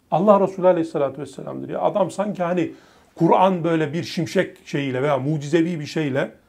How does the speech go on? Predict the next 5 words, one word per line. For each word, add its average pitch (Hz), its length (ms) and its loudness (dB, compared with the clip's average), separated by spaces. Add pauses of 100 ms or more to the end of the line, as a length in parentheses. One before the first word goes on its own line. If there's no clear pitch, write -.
(560)
e, 127 440 2
bir 143 240 0
dağa 151 240 8
indiriliyordu 127 680 0
ayet. 135 420 2